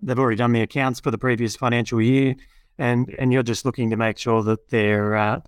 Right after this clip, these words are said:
they're correct and they, you know, they haven't been hiding anything, and, um, everything's, uh, <laughs> everything's ticked off and accounted for. Uh, so I, I felt like I, I wanted to do something that was going to, uh, be a little more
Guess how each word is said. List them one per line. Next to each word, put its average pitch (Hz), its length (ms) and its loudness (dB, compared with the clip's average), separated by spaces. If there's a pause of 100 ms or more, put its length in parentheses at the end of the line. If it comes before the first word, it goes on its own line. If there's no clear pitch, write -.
(180)
they're 113 140 -6
correct 165 460 -4
and 113 160 0
they, 110 160 0
you 104 60 -6 (380)
know, 113 120 0
they 110 80 0
haven't 107 180 -2
been 104 140 0
hiding 107 400 2
anything, 107 440 2
and, 101 140 0 (500)
um, 110 300 0
everything's, 104 640 -2
uh, 104 240 0 (140)
<laughs> - 140 -12
everything's 156 340 -2
ticked - 240 -2
off 147 160 -2
and 135 100 0
accounted 131 440 -4
for. 117 280 0 (440)
Uh, 123 320 2
so 143 220 -2 (380)
I, 185 200 0
I 165 100 -6
felt 202 260 -2
like 185 240 -2
I, 135 360 0 (100)
I 139 80 -6
wanted 139 240 0
to 123 80 -6
do 120 160 2
something 127 500 0
that - 160 0
was 123 200 -6
going 120 360 0
to, 113 440 0 (420)
uh, 120 440 -2 (220)
be 147 100 2
a 147 60 2
little 196 160 0
more 135 360 2